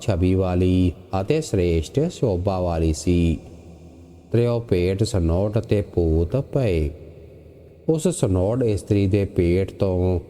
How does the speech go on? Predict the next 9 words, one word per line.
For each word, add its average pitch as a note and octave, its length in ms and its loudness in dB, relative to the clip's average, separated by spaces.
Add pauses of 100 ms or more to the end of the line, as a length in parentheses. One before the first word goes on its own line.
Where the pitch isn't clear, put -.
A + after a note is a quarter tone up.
(100)
ਜੋ G2+ 260 0
ਪੁੱਤਰ G#2 500 -2
ਪੈਦਾ E2+ 540 -2
ਹੋਏ, E2+ 400 2 (760)
ਵਹਿ A2 260 2
ਜਾਤ F#2+ 460 -2
ਸਨੋਟ F2+ 840 0 (120)
ਕਹਾਤ G#2 580 -2
ਪਏ। G#2+ 480 -2